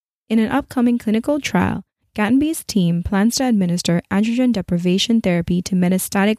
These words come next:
prostate cancer patients. They'll continue this first treatment until the levels of the prostate cancer biomarker P S A decrease enough to indicate a reduction in both the size and cellular heterogeneity of the tumor.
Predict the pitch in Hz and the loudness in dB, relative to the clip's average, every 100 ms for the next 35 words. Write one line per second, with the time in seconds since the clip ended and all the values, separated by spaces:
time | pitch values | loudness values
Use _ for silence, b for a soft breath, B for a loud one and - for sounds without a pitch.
0 | - 180 180 - 185 - 180 180 170 - | -2 -2 0 0 0 0 0 0 0 0
1 | - - - 196 - _ _ _ _ _ | 0 -2 -8 -10 -16 _ _ _ _ _
2 | - 233 - 226 - 285 302 240 214 - | -4 -2 -2 -4 0 0 2 2 0 -4
3 | - 190 240 - 208 - 175 180 - - | 0 0 0 -2 -2 0 0 0 -2 0
4 | 185 196 185 175 170 180 214 254 - 185 | 2 2 0 -2 0 0 2 0 0 -2
5 | 175 - 190 208 - 247 - 185 185 190 | -2 -2 0 0 0 -2 0 0 2 2
6 | 180 165 170 165 160 - 160 - - 226 | 2 2 2 2 0 0 -2 0 0 0
7 | 240 - - - _ _ _ - 214 - | 0 -4 -8 -8 _ _ _ -4 -2 0
8 | 240 262 - 233 180 - 196 180 170 - | 0 0 -2 0 0 -2 0 2 2 0
9 | 165 - 175 170 185 190 - 233 - 175 | -2 0 0 2 0 0 0 0 0 -2
10 | 175 175 170 - 190 180 214 240 185 208 | 0 0 -2 -4 0 2 0 0 0 0
11 | - 185 202 208 - 180 180 175 170 170 | 0 0 0 0 -2 0 0 0 0 0
12 | 170 165 - 170 160 - 165 - | 0 0 0 0 0 0 0 0